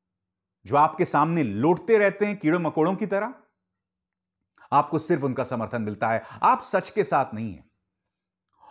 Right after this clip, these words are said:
और दुख की बात यह है कि आपके कई नेता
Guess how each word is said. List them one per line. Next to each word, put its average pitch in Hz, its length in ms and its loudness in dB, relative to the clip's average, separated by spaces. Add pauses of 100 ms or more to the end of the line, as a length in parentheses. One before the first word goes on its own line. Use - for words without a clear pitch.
(120)
और 135 160 2
दुख - 200 2
की 226 100 0
बात 165 260 2
यह 127 180 0
है 87 240 -6
कि - 220 -8
आपके 156 360 2
कई 135 300 0
नेता 104 680 -6